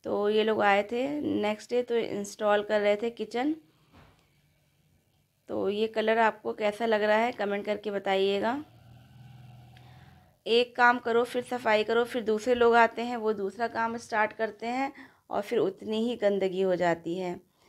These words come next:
तो देखिए जब किचन वालों ने अपना काम शुरू किया तो पूरा कितना, अ, इन लोगों ने भी पूरी,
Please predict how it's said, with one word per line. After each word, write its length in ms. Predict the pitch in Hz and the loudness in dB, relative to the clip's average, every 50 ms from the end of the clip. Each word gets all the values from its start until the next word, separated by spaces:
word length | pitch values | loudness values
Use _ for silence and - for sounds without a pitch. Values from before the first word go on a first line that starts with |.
| _ _ _ _ _ | _ _ _ _ _
तो 80 | - 208 | -8 -2
देखिए 340 | 202 196 196 196 - 247 | 0 0 0 0 -4 -2
जब 220 | 240 240 233 233 - | -2 -2 -2 -2 -4
किचन 320 | 226 226 220 233 220 220 | -8 -4 -2 -2 0 2
वालों 240 | 220 214 208 214 220 | 2 2 2 2 0
ने 120 | 226 220 | 0 0
अपना 220 | 214 208 214 214 220 | 0 0 0 -4 -4
काम 300 | 214 - 208 202 208 220 | -2 -2 -2 0 0 -2
शुरू 260 | 226 - 233 220 214 | -2 -2 -2 -2 -2
किया 280 | 214 214 - 214 214 214 | -4 -4 -2 0 0 0
तो 140 | 214 220 214 | 0 -2 -6
पूरा 280 | 214 - 214 214 214 | -6 -6 -2 -2 -2
कितना, 640 | 214 214 - 208 - - - 202 202 214 214 226 - - _ _ _ _ _ _ _ _ _ _ _ - | -2 -2 -8 -12 -12 -12 -10 -6 -4 -2 -4 -4 -6 -12 _ _ _ _ _ _ _ _ _ _ _ -6
अ, 40 | |
इन 340 | - 196 196 196 190 165 190 | -4 -2 -2 -2 -2 -2 -2
लोगों 260 | 208 208 208 208 208 | -2 -2 -2 -2 -2
ने 100 | 214 220 | -2 0
भी 80 | 220 226 | -2 -2
पूरी, 420 | 226 - - 208 214 226 254 302 | -4 -4 -4 -2 -2 0 -2 -2